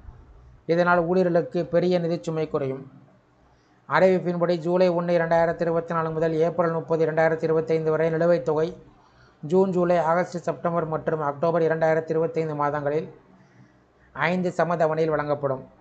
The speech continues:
மாநில அரசு ஊழியர்கள் ஜூலை ஒண்ணு, இரண்டாயிரத்தி இருபத்தி நாலு முதல் மே, மே முப்பத்தொன்னு, இரண்டாயிரத்தி இருபத்தைந்து வரை ஓய்வு பெற்றால் இறந்தால்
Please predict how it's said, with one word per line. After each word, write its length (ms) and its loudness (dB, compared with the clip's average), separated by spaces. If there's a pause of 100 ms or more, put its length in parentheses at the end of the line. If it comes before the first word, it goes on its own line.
(460)
மாநில 380 2
அரசு 220 -2
ஊழியர்கள் 340 -2
ஜூலை 280 2
ஒண்ணு, 300 -2
இரண்டாயிரத்தி 400 0
இருபத்தி 320 -2
நாலு 160 -4
முதல் 260 -2
மே, 240 -4
மே 240 -6
முப்பத்தொன்னு, 520 -4
இரண்டாயிரத்தி 400 0
இருபத்தைந்து 460 -2
வரை 160 0
ஓய்வு 280 0
பெற்றால் 320 0
இறந்தால் 460 0